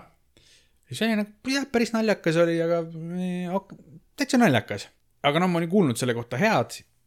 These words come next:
ja ma teadsin, kes seal veel mängib. Ja siis ma tahtsin ikkagi edasi vaadata ja siis ta imes sind niimoodi sisse, et, et, et, <laughs>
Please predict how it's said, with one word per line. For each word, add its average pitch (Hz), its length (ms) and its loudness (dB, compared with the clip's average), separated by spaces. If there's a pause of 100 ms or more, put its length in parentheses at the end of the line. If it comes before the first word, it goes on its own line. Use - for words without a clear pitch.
(220)
ja 131 80 -4
ma 135 120 -2
teadsin, 156 320 2
kes 139 200 -2
seal 127 120 -4
veel 160 160 2
mängib. 101 400 -6 (400)
Ja 117 120 -2
siis 127 220 -4
ma 131 140 -2
tahtsin 139 320 -4
ikkagi 131 200 -2
edasi 110 240 0
vaadata 104 440 -6 (360)
ja 110 100 -2
siis 147 260 -2
ta 104 160 -2
imes 117 400 0
sind 98 120 -6
niimoodi 110 440 0
sisse, 110 440 -4 (360)
et, 101 360 -12
et, 104 360 -10 (800)
et, 123 220 -8 (480)
<laughs> - 80 -8